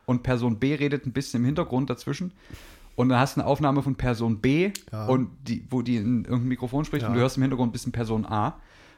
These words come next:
Speaker 1: Und das, ein ganz einfacher, äh, sozusagen K-I-Hack ist es, ähm, das quasi zu prozessieren, dass du dann wirklich zwei Spuren hast. Auf einer
Speaker 2: Ja.
Speaker 1: ist nur noch Person A
Speaker 2: Ja.
Speaker 1: und auf der anderen ist nur noch Person B.
Speaker 2: Ja,
Speaker 1: Das
Speaker 2: ist
Speaker 1: ist,
Speaker 2: abgefahren.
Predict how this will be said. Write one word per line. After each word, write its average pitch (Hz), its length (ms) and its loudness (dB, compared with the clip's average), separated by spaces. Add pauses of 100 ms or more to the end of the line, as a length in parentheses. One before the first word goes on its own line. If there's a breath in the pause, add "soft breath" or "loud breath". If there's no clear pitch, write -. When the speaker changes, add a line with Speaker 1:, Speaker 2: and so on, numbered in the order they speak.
(140 soft breath)
Speaker 1:
Und 120 340 2
das, - 320 -4 (160)
ein 113 200 -10 (400)
ganz 143 260 4
einfacher, 135 840 4
äh, 123 440 4
sozusagen 120 360 0
K-I-Hack 131 800 0 (420 loud breath)
ist 127 180 0
es, - 320 -4
ähm, 113 400 4
das 117 180 -2
quasi 113 540 2
zu 123 120 -4
prozessieren, 123 600 2
dass 113 160 0
du 113 60 -6
dann 107 200 2
wirklich 117 320 -6 (140)
zwei 110 240 0
Spuren 139 320 0
hast. 131 320 -2
Auf 107 160 -4
einer 117 180 4
Speaker 2:
Ja. 120 80 4
Speaker 1:
ist 110 100 -2
nur 131 160 4
noch 135 180 2
Person 110 340 0
A 139 280 4
Speaker 2:
Ja. 131 40 0
Speaker 1:
und 123 100 0
auf 113 100 0
der - 140 -2
anderen 117 180 0
ist 101 40 -6
nur 113 80 -2
noch 110 140 -2
Person 107 320 -2
B. 101 220 0
Speaker 2:
Ja, 120 220 0 (100)
Speaker 1:
Das 131 100 -2
Speaker 2:
ist 110 40 0
Speaker 1:
ist, - 60 -2
Speaker 2:
abgefahren. 120 600 0